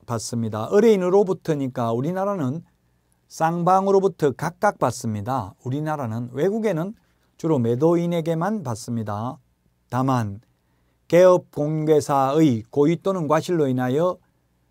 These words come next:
의뢰인 간의 거래 행위가 무효, 취소, 해제된 경우에는 그러하지 아니하다. 예, 개업공개사의 고의 과실로 무효, 취소, 해제되면 중개보수를 받을 수 없지만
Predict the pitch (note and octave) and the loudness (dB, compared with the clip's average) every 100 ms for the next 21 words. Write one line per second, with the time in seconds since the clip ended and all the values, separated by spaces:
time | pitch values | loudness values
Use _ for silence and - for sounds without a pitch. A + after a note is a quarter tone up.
0 | _ F3 F#3 F3 C#3+ C3+ C3 C#3+ E3 A2+ | _ 2 4 4 2 0 0 0 0 0
1 | D#3 D#3+ D#3+ D3+ C3+ C3+ A#2+ B2 D#3 D#3 | 0 2 2 0 -2 -2 0 0 2 0
2 | - F3 - C3 G#2+ F3+ F3 F#3+ F3+ D#3+ | -2 -6 -2 -2 0 0 2 0 0 -2
3 | D3 C3+ C3 D3 F#3+ D3 D3+ C#3+ C3 G3+ | -2 -4 -4 -4 -6 -6 -4 -4 -4 -8
4 | G#3 - B2 A2+ B2 A#2+ A2+ C3 _ _ | -8 -10 -10 -8 -8 -8 -12 -14 _ _
5 | _ _ _ _ _ _ _ _ _ _ | _ _ _ _ _ _ _ _ _ _
6 | _ _ _ _ _ _ _ _ D3+ D3+ | _ _ _ _ _ _ _ _ 2 6
7 | C#3 B2+ G#3 A3+ G#3+ G3 A3 G#3+ D#3 E3 | 6 6 6 6 4 4 4 4 2 0
8 | F3+ F3+ F3 A#3 G3+ D3 C3+ E3 A#2+ F3 | 0 -2 -2 -2 0 0 0 -2 -2 -6
9 | E3+ E3+ E3 D3+ C#3 B2+ C3+ C#3+ D3+ D3 | -4 -2 -2 -4 -4 -4 -6 -4 -4 -2
10 | D#3+ C3+ D#3 D3+ B2 C3+ A#2+ - A#2+ B2 | -4 -2 -4 -4 -6 -6 -8 -8 -6 -4
11 | A#2+ G2 | -6 -8